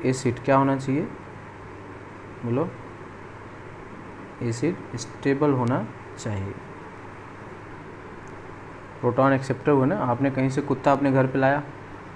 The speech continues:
और रोज़ घर वाले उसको मार रहे हैं तो भाग जाएगा बेचारा, ठीक है, तो आपको क्या करना है कि आपको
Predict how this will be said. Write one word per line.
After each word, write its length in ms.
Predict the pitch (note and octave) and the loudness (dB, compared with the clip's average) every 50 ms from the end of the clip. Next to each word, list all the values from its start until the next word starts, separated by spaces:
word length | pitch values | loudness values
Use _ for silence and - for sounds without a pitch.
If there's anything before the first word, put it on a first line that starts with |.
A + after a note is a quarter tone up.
| - - B2+ | -6 -2 2
और 80 | C3 | 4
रोज़ 200 | C#3 D3+ D#3 D3 | 6 6 6 6
घर 140 | B2+ C3 C3+ | 6 8 8
वाले 220 | C3+ C#3 C#3 C#3 | 10 10 8 8
उसको 180 | C#3 C3+ - C#3+ | 6 4 4 6
मार 200 | C3+ C3+ C3 C3 | 6 8 8 8
रहे 100 | C3 C3+ | 6 6
हैं 80 | C3 C3 | 4 4
तो 60 | C#3 | 4
भाग 220 | A#2+ A#2+ B2 B2+ | 6 6 6 6
जाएगा 200 | C3+ C#3+ D3 D3 | 6 6 4 4
बेचारा, 360 | D3 D3 C#3+ D3+ D3 D3+ D#3+ E3 - - - - - - - - - - - - - - - - - - - - - - - - - - - - - | 4 2 2 2 2 2 0 -2 -6 -10 -12 -14 -14 -14 -14 -14 -14 -14 -14 -14 -14 -14 -14 -14 -14 -14 -14 -14 -14 -14 -14 -14 -14 -14 -14 -12 -6
ठीक 200 | - - B2+ B2 | 0 2 4 4
है, 140 | D#3+ D3+ B2 - - - - - - - - - - - - | 4 4 2 0 -6 -10 -12 -14 -14 -14 -14 -14 -12 -2 6
तो 60 | C3 | 8
आपको 280 | B2+ B2+ B2 - D3+ C#3 | 10 10 10 8 6 8
क्या 160 | C#3+ C#3+ C#3 | 8 8 8
करना 280 | C3+ B2+ A2+ A2+ A2+ A2+ | 8 8 6 6 6 6
है 120 | A2+ A2 | 6 4
कि 120 | G#2+ - C3 | 4 4 4
आपको 520 | B2 B2 A#2 - - - C#3 D#3 - - | 6 6 4 4 4 6 6 6 6 4